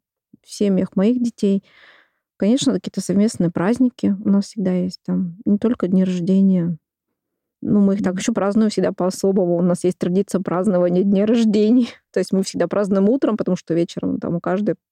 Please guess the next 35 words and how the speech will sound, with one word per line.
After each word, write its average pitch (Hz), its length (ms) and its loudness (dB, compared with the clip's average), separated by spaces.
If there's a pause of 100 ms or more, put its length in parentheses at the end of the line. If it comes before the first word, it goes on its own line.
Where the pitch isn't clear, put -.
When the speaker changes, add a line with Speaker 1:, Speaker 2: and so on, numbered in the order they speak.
(480)
Speaker 1:
кружки 202 380 0
Speaker 2:
Ага. 196 60 2
Speaker 1:
занятия. 208 600 0 (520)
Потому 185 240 0
что 185 100 -2
у - 20 2
нас 175 360 0
Speaker 2:
Ну, - 180 2
это 214 80 2
Speaker 1:
день 233 100 2
Speaker 2:
интересно, 233 500 2
с - 20 4
Speaker 1:
день 254 140 4
Speaker 2:
утра, 247 100 2
Speaker 1:
рождения 285 300 2
Speaker 2:
день. - 80 2
Speaker 1:
начинается 220 400 0
в - 60 -6
семь 254 220 2
утра. 202 420 -4
Speaker 2:
Ага. 180 560 0
Speaker 1:
Всегда 208 260 -6
хорошее 202 400 -2
настроение. 175 580 0
Ну, 196 120 -4
поскольку - 440 -6
ты - 120 -6
начал 208 320 0
рано 196 240 0
праздновать, 214 580 -2
это - 160 -12
прямо 175 340 -6
уже 202 200 -6
очень 214 260 0
хорошо. 208 640 -4